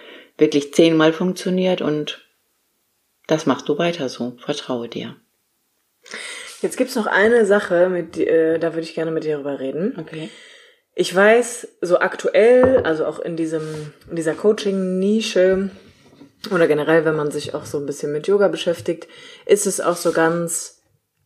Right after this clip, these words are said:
Speaker 2: modern, könnte man sagen, obwohl es immer schon Teil vom Leben war, dass Leute anfangen, ihre Zukunft zu visualisieren und zu manifestieren
Speaker 1: Ja.
Speaker 2: und wirklich auch groß zu träumen.
Speaker 1: Mhm.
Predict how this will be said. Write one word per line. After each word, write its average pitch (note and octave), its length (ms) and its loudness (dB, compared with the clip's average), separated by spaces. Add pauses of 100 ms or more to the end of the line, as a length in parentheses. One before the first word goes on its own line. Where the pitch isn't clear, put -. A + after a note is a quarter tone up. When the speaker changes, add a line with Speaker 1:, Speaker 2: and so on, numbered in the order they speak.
Speaker 2:
modern, F3 640 4
könnte F#3+ 220 0
man F3+ 140 0
sagen, F3 260 2
obwohl D3+ 220 -2
es D3+ 60 -6
immer D#3 220 -2
schon D#3 160 -6
Teil D#3 180 -8
vom D3 180 -8
Leben E3+ 300 0
war, E3+ 220 0 (420)
dass D#3+ 160 2
Leute F3 240 4
anfangen, D#3+ 800 0
ihre C#3+ 560 -4
Zukunft G3+ 480 0
zu D3+ 140 -6
visualisieren D3+ 960 -2
und C#3+ 160 -8
zu - 100 -8
manifestieren D#3 1040 -2
Speaker 1:
Ja. C#3+ 340 -12
Speaker 2:
und F3+ 180 -2
wirklich G#3+ 440 4
auch F3+ 140 -4
groß F3 340 -6
zu - 100 -8
träumen. - 560 -8
Speaker 1:
Mhm. C#3 300 -10